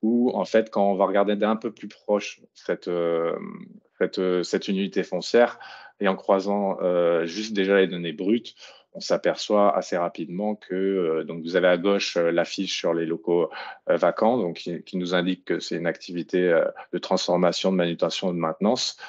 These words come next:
d'accord, avec un taux de vacances. Alors là, on le voit pas, mais si on déroule l'affiche, euh,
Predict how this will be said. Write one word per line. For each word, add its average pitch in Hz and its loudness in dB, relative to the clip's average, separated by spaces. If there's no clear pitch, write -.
d'accord, 107 6
avec 101 4
un 101 -2
taux 101 -4
de 92 -6
vacances. 95 2
Alors 90 2
là, 98 2
on 98 0
le 95 -6
voit 92 -2
pas, 101 6
mais 98 -4
si - -12
on 92 -6
déroule 90 -4
l'affiche, - -4
euh, 82 2